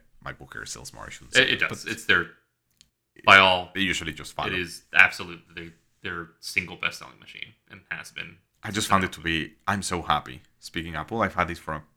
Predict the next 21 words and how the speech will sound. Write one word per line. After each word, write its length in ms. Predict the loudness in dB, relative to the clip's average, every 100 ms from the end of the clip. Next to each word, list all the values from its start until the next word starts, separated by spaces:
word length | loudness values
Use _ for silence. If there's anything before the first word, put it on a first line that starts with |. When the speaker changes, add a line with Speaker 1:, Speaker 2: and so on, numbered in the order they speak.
| _ -14
Speaker 1:
a 60 |
month 180 | -12 -12
and 80 | -12
a 40 |
half 160 | -12 -12
now. 220 | -14 -16 _ _
It's 120 | -14
amazing. 400 | -8 -6 -6 -12 -20 _ _
The 80 | -2
fifteen 320 | -2 0 -4
inch. 340 | -6 -10 -18 _ _ _ _ _ _ _ _ _ _ _ _
It's 100 | -8
super 260 | -4 2 2
thin. 380 | 6 6 6 0
Speaker 2:
Yeah. 300 | -4 -4 -6 -8
Speaker 1:
It's, 440 | -8 -2 -2 -2 -6
the 100 | -12
screen 320 | -10 -4 0 0
is 100 | 2
so 220 | 2 0
cool. 480 | -2 -2 -2 -4